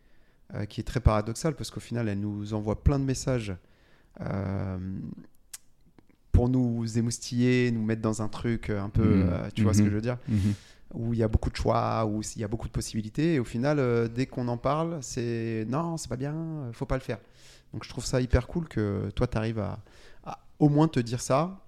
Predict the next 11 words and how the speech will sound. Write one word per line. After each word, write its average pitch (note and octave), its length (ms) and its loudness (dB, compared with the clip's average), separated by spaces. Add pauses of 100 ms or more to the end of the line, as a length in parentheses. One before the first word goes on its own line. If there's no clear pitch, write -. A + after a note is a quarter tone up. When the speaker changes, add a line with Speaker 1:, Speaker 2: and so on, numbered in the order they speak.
(140)
Speaker 1:
sans - 220 2
pour C#3 160 2
autant D3 300 2
te A#2 100 -2
dire A#2+ 240 -6
que, B2 120 -8
euh, A#2 300 -4 (380)
tu - 80 -18
pourrais - 220 -6
vivre A2 220 -6
en, G2+ 340 -4